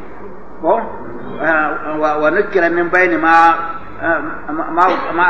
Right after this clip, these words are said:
aqsama bihi lil falilati allati laysa li ghayriha. Da an kai musu tankiri, an nuna kenan tunda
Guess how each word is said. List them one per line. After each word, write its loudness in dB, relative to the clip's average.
aqsama -2
bihi 2
lil 0
falilati 0
allati -4
laysa 2
li -2
ghayriha. -6
Da 0
an -6
kai 2
musu -4
tankiri, -2
an 0
nuna -2
kenan 0
tunda 2